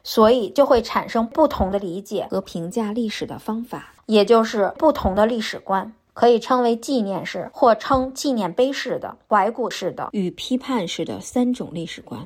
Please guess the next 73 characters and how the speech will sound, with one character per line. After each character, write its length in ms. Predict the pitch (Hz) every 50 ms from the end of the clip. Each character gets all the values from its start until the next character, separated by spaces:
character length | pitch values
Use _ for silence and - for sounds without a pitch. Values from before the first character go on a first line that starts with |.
| - _
如 240 | - 226 226 240 247
果 160 | 254 269 240
一 160 | 214 208 220 220
个 180 | 262 262 247
想 320 | 247 - - 226 180 - -
做 200 | - 247 220 208
出 240 | - - 262 254 254 233
伟 180 | 240 202 - -
大 160 | - 226 226
作 240 | 226 - 330 302 254
品 200 | - - 180 156
的 100 | 165 160
人 180 | 156 160 175 -
需 180 | - - - 302
要 180 | 302 - 190 170
过 240 | 180 190 175 143
去， 300 | - - - 175 165 - _ -
他 180 | - 311 277
就 140 | 254 277 254
会 180 | 254 247 220 208
通 240 | - 262 247 247
过 160 | 240 233 220 220
纪 240 | 220 - 285 269
念 220 | 247 233 220 202 185
的 100 | 185 185
历 180 | 190 208 196
史 240 | 185 - - 175 - -
使 180 | - - 233 226
自 300 | 226 - - 285 262 233
己 160 | 202 208 175
成 320 | 185 - - 185 190 196 208
为 160 | 202 185 202 -
过 180 | - 302 262 214
去 220 | 196 - - 262
的 140 | - 175 160
主 200 | - - - -
人， 220 | - 76 - - _ -
能 200 | 226 208 214 240
够 140 | 294 294 285
对 160 | 277 240 220
传 340 | - - - 208 - 180 226
统 240 | 233 - 262 233 -
的 160 | - - - -
和 180 | - - 262
可 280 | 262 - - - 220 175
敬 260 | - - 277 262 240
畏 180 | 247 254 233 190
的 120 | 185 -
事 240 | - - - 226 196
物 220 | 180 175 185 196
感 220 | 220 - 208 185 180 -
到 180 | 214 208 202 196
满 300 | 208 208 190 - - -
足 160 | - 165 170
的 160 | 196 220 226
人， 160 | 196 180 - -
就 120 | - 269 247
会 160 | 254 262 226
做 240 | 220 - 254 233 220
一 140 | 196 190 185
个 220 | 190 220 214 -
怀 360 | - - - 220 208 190 214
古 200 | 233 269 240 190
的 120 | 165 185 190
历 140 | 226 233
史 160 | 220 - - 196
学 220 | - 180 175 165
家 260 | 170 208 202 196 - 226
来 160 | 214 202 208
利 120 | 220 262
用 200 | 240 220 196 185
过 220 | 180 220 196 175 -
去。 320 | - - - 107 -